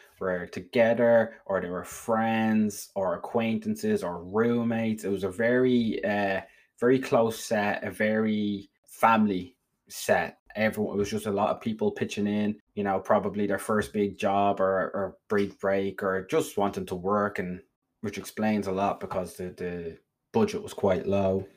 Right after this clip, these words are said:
We also have Nick Castle, who appeared as The Shape. He was, uh, the friend of John Carpenter, and <laughs> basically he, they were just filming it near him. They were filming it in, uh, L A, and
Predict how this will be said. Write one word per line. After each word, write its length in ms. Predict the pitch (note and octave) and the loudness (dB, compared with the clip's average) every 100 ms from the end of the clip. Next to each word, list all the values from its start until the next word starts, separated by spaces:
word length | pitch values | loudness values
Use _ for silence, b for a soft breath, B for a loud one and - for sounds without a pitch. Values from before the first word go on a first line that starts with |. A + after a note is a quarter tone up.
| b b b A2+ | b b b 2
We 80 | |
also 200 | C3 C3+ | 2 4
have 320 | C#3 A#2+ A2 G#2 | 2 2 0 2
Nick 300 | A2 D3+ - | 4 4 2
Castle, 580 | - A#2 - A2 B2+ - _ - | 2 2 2 -4 -4 -10 _ 0
who 120 | G#2+ | 0
appeared 360 | - A2+ A2 | 2 0 2
as 200 | G#2+ G2+ | 2 0
The 100 | - | -2
Shape. 420 | G2+ A#2+ G#2+ G2+ - | -4 2 2 0 -6
He 220 | - A#2 A2+ | -6 -4 -2
was, 220 | G#2 G2+ | -2 0
uh, 340 | F#2 G2 F2+ - - | 0 0 -2 -8 -12
the 60 | |
friend 320 | G#2 A#2+ A#2+ G#2+ | -2 2 4 2
of 80 | |
John 180 | G#2+ G2+ | 0 0
Carpenter, 500 | F#2+ G2 F#2+ - F#2+ | 0 0 0 0 -2
and 140 | G2+ - | -2 -6
<laughs> 180 | G2+ | -6
basically 320 | B2+ B2 C3 G2+ | -6 -4 0 0
he, 300 | C3 C#3 - | 0 -6 -4
they 60 | B2+ | -4
were 100 | B2+ | -2
just 160 | E3+ | -6
filming 400 | - A2+ B2 C3 | 0 4 6 4
it 120 | G2+ - | 2 0
near 280 | G2+ A2+ | -2 0
him. 240 | A2 G2 F#2 | 0 0 0
They 80 | G2 | -2
were 80 | |
filming 340 | G2+ B2+ C3+ B2+ | -2 -2 -2 -2
it 140 | G#2+ | -4
in, 160 | F#2+ F#2+ | -6 -6
uh, 240 | F#2 F2+ - | -4 -4 -2
L 220 | G2 G2 | 0 2
A, 300 | G2+ G2 F#2 B B B B B - | 2 0 -4 B B B B B -6
and 540 | G2 F#2+ F#2+ F#2 F#2 | -2 0 -2 -4 -8